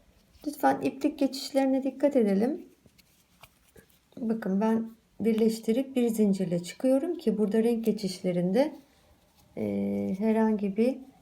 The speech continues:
göze batan durum olmasın diye. Çünkü döne döne örmeyeceğiz. Birleştirip örüyoruz. Bu sıramızda da yedi sık iğne, bir azaltmayla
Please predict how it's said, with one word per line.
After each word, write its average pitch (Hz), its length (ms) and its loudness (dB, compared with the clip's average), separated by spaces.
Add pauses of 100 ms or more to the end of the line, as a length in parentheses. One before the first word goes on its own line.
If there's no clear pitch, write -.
(420)
göze 214 340 2
batan 220 380 2
durum 214 400 -2
olmasın 185 640 2
diye. 240 200 0
Çünkü 190 280 -6
döne 214 260 2
döne 202 240 0
örmeyeceğiz. 202 720 0 (640)
Birleştirip 196 640 0
örüyoruz. 180 600 -2 (1080)
Bu 302 40 -2
sıramızda 202 600 0
da 254 60 2
yedi 247 300 -2
sık - 260 -8
iğne, 196 260 -2
bir 247 100 0
azaltmayla 190 920 -2